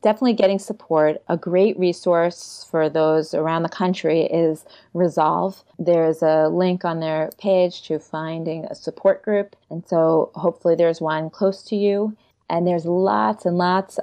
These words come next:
of support groups online. So those are great ways to connect with other people who are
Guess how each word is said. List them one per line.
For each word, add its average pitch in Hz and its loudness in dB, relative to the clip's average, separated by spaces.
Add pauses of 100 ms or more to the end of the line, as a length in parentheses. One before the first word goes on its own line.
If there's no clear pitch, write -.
of 160 -2
support 170 -4
groups 165 -2 (220)
online. 160 -6 (300)
So - 2
those 202 6
are 190 6
great 180 4
ways 165 6
to 160 -2 (140)
connect 196 2
with 165 0 (120)
other 180 4
people 156 -2
who 165 2
are 156 2